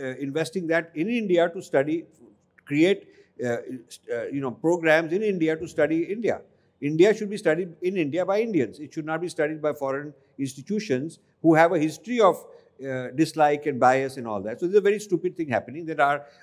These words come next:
our, our bill-, billionaires are sucked into it. It's fashionable. Maybe they feel like they become like honorary whites,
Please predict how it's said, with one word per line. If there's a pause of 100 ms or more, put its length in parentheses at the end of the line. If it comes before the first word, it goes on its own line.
our,
our
bill-,
billionaires
are
sucked
into
it.
It's
fashionable. (260)
Maybe
they
feel
like
they
become
like
honorary
whites,